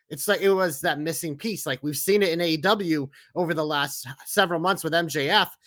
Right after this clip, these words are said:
They found a way to link him to everyone because of him getting bullied in high school and all the things that he went through and depression. It's making these guys humans, these guys that have been seen but nothing but assholes. But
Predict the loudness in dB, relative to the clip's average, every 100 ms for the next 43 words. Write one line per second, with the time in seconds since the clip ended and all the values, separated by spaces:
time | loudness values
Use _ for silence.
0 | -20 0 4 4 6 6 6 6 6 4
1 | 0 0 0 0 0 -2 -2 -2 -4 -2
2 | -2 -2 -6 -6 -6 -8 -8 -8 -6 -6
3 | -6 -8 -8 -6 -6 -6 -14 _ -6 -4
4 | -4 -4 -6 -8 -10 -10 -8 -4 -4 -4
5 | -2 -2 -4 -4 -4 -4 -10 -14 -18 -20
6 | -10 -4 4 4 4 2 2 0 2 2
7 | 2 0 2 2 2 -4 -12 _ _ -4
8 | -4 2 4 6 4 2 -2 -2 -8 -4
9 | -4 -2 -2 -2 -2 -2 -2 2 0 2
10 | -2 -4 -4 0 0